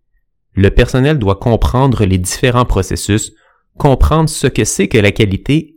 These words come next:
et les conséquences de la non-qualité, et surtout comment procéder à l'amélioration continuelle. Finalement, on n'y échappe pas, il faut mesurer la performance pour savoir si on obtient les résultats désirés et faire les changements nécessaires.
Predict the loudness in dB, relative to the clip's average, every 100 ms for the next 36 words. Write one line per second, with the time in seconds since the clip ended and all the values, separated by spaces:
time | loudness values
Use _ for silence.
0 | _ 0 0 0 -4 0 -2 0 0 0
1 | -2 -10 0 2 4 2 2 0 -4 -2
2 | 0 0 -2 _ _ _ -2 0 0 -6
3 | -8 -10 0 2 2 2 0 0 2 2
4 | 0 2 2 4 2 2 2 0 -2 -2
5 | -4 -2 -2 -2 -6 _ _ _ _ 0
6 | 2 2 2 2 0 2 4 4 2 0
7 | 0 0 0 -4 _ -2 0 2 4 6
8 | 4 2 0 2 2 2 -2 0 0 2
9 | 2 0 -6 -6 -2 -2 0 0 0 0
10 | 2 2 0 0 2 2 0 -2 -4 2
11 | 0 0 -6 0 0 2 -2 0 -2 -2
12 | _ _ -4 -2 0 0 2 0 0 -2
13 | 2 2 2 -2 -4 -2 -4